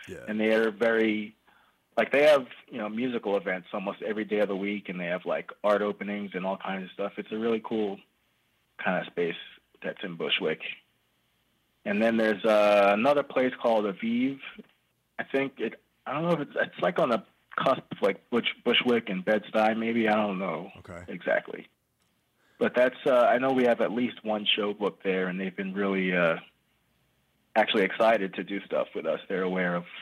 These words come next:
Speaker 2: our space and what we do, so we're gonna try to do stuff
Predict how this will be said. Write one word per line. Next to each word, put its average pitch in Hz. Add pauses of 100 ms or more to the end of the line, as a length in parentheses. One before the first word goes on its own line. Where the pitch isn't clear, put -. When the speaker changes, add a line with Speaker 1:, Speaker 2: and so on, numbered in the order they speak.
(280)
Speaker 2:
our 87
space -
and 90
what 87
we 90
do, 90 (240)
so 85
we're 90 (880)
gonna 104
try 113
to 104
do 104
stuff 101